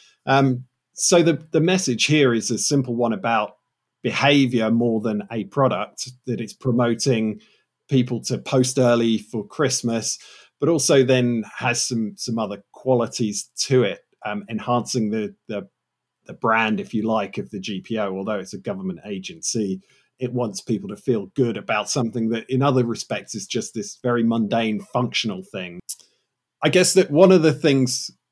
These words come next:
I wanted to talk about with it is the idea of craft, and that at Christmas especially, people want to hold on to a sense of the homemade.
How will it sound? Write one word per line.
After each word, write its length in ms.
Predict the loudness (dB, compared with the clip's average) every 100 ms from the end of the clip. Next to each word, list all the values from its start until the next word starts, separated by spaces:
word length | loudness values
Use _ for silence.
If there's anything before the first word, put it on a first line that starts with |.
| _ _ 0
I 140 | 2
wanted 320 | 4 4 2 0
to 120 | -2
talk 240 | 0 0
about 240 | 2 2 2
with 160 | 0
it 180 | 0 0
is 200 | -2 -2
the 180 | 0 2
idea 300 | 4 2 -2
of 180 | -4 -8
craft, 680 | -2 2 4 4 0 -6 -6
and 120 | -4
that 100 | -4
at 120 | -8
Christmas 520 | -4 -2 0 -2 -4 -4
especially, 880 | -6 0 0 2 2 2 2 0 -6 -20 _
people 500 | -2 0 2 4 2
want 320 | 0 -2 -2
to 100 | -2
hold 380 | -2 2 0 0
on 240 | -2 -2 -2
to 180 | -4
a 80 | -4
sense 540 | -2 -2 -2 -6 -14 -10
of 280 | -8 -8 -10 _ _ _ _ _
the 80 | -6
homemade. 1000 | -4 0 2 2 0 -2 -4 -6 -10 -14